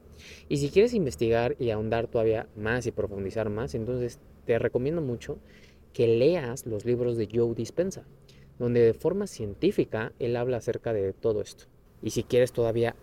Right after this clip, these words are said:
aún más, entonces te recomiendo al autor y doctor Bruce Lipton, que él también te va a enseñar.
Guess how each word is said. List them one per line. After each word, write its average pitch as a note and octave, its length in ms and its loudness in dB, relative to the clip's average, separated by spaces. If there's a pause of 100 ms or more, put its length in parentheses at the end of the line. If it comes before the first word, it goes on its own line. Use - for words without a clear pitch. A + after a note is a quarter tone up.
aún A#2 400 -4
más, F3+ 420 -6 (100)
entonces B2 360 -2
te A#2 80 -2
recomiendo A2+ 560 -2
al G#2+ 120 -2
autor A2 380 -2 (320)
y A2+ 100 -2
doctor G#2+ 460 2 (100)
Bruce A#2+ 400 0
Lipton, G#2+ 340 -4 (480)
que A2 100 0
él A2+ 100 2
también A2+ 300 -2
te A2 100 0
va G2+ 120 -2
a - 20 -4
enseñar. G2+ 380 -8